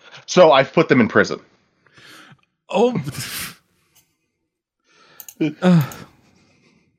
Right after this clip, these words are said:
Speaker 2: God.
Speaker 1: I put them in prison, and I complain about them daily to try and get them thrown off the island. <laughs>
Speaker 2: This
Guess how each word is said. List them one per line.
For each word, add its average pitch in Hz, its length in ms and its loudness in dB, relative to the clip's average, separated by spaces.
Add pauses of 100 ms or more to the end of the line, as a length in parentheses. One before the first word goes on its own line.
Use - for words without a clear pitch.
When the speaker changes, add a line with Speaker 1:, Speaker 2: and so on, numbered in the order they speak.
(1500)
Speaker 2:
God. 92 300 -10 (140)
Speaker 1:
I 139 120 0
put 190 200 2
them 196 140 6
in 190 100 4
prison, 147 320 2
and 123 120 6
I 117 60 2
complain 139 380 0
about 131 220 2
them 123 120 6
daily 107 360 4
to 90 80 -4
try 98 160 2
and 95 100 0
get 95 100 0
them 95 120 -4
thrown 95 220 4
off 90 120 4
the 90 140 0
island. - 360 -2
<laughs> - 1700 -14
Speaker 2:
This - 540 -6